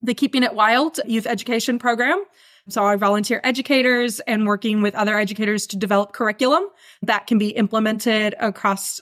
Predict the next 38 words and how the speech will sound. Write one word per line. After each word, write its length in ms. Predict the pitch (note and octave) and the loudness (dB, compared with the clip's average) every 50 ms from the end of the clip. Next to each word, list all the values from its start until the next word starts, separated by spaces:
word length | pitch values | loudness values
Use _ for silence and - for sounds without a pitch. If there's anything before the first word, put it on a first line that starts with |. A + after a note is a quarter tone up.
| - - - | -16 -6 -2
the 80 | A3 | 0
nation. 560 | G3+ G3+ F#3+ G3+ - C#4+ C#4 D4+ E4 D#4 C4 - _ | 2 2 2 2 2 2 2 2 0 -2 -6 -8 _
We 120 | - G#3 | -8 -8
call 160 | G3+ - A3+ G#3 | -4 -2 0 2
them 180 | G3 G3+ G3+ | 4 4 4
mini 260 | G3 G#3 A3 B3 C4 | 4 4 2 2 2
units. 520 | B3+ C4+ C#4+ D4+ E4+ F#4 - - - - - _ _ _ _ _ _ | 2 2 0 0 0 -2 -4 -6 -12 -14 -14 _ _ _ _ _ _
And 200 | A3+ G#3 G#3 G#3 | -2 -2 0 0
so 300 | - - A3+ G#3 G3+ G3+ | 0 0 0 2 2 2
if 120 | G3 - - | 0 -2 -2
an 440 | A3+ G#3 G3+ G3 G3 G3+ G3+ G#3 - | 0 2 2 2 2 2 0 -2 -2
educator 480 | - A#3+ G3+ A#3 A3 A3+ A3+ A3 A3+ A3+ | -2 -2 -2 0 0 0 0 2 2 2
wants 300 | G3+ G#3 G#3 G#3 - - | 2 2 0 0 -4 -6
to 300 | - - A#3 G#3+ G#3 G3+ | -4 -2 0 0 0 -2
teach 380 | G3 - A3+ A3+ G#3+ - - - - | -2 -2 -2 -2 -2 -4 -8 -6 -6
about 640 | A#3 F#3+ A3 G#3 G3+ G#3 G#3 G#3 G#3 G#3 - - | -4 0 2 2 2 4 2 2 -2 -4 -8 -10
coyotes 540 | - - A3 A#3+ C4 B3 B3+ A#3 A#3 G#3+ - | -6 0 2 4 4 4 4 2 0 -2 -4
or 200 | - G#3+ G3+ F#3+ | -4 -4 -4 -2
wolves 500 | F3+ G3+ B3 B3+ B3 A#3+ A#3 A#3 G#3 - | -2 0 2 2 4 4 4 2 0 -4
or 140 | - - G3+ | -10 -12 -10
coexistence 680 | - - A3 G#3 G#3 G3 - A3+ A3 - - G#3+ G#3+ - | -6 -4 -2 -2 -2 -2 -2 -2 -2 0 -2 -4 -4 -4
with 160 | A3+ G3+ - | -8 -10 -4
carnivores, 680 | - C#4 D4 D4 C#4 A#3+ B3 A#3 A3+ A3 A3+ A3 - - - - - - - - _ _ _ | 0 0 2 2 2 2 2 2 4 2 2 -2 -4 -10 -18 -20 -20 -20 -20 -20 _ _ _
we're 100 | A#3 A3 | -2 2
working 300 | G3+ G#3+ G#3 - B3 G#3+ | 2 0 2 2 2 2
on 140 | G#3 G#3+ | 2 0
developing 420 | G#3 G#3 F#3+ G3+ F#3+ G3+ G3+ A3+ G#3 | 0 0 0 0 0 0 0 0 0
that 240 | G#3 G3 F#3+ - - | 0 0 -2 -4 -4
curriculum. 440 | - B3+ C4 B3+ B3 G#3+ G#3 G3+ G3+ | -2 -2 0 0 2 2 2 2 0
So 120 | G3 - | -2 -2
they'll 80 | G3 G3+ | -4 -2
be 80 | F#3+ | -2
able 140 | F#3+ F#3 F#3 | -2 -2 -4
to 60 | F#3 | -6
go 160 | F3+ - G#3 A3 | -4 -2 0 2
to 80 | B3 | 2
our 120 | B3+ A#3+ A3 | 2 2 2
website, 540 | A3 G#3+ G#3 - - A3+ G#3 G#3 G#3 - | 0 -2 -2 -2 -2 0 0 0 -4 -8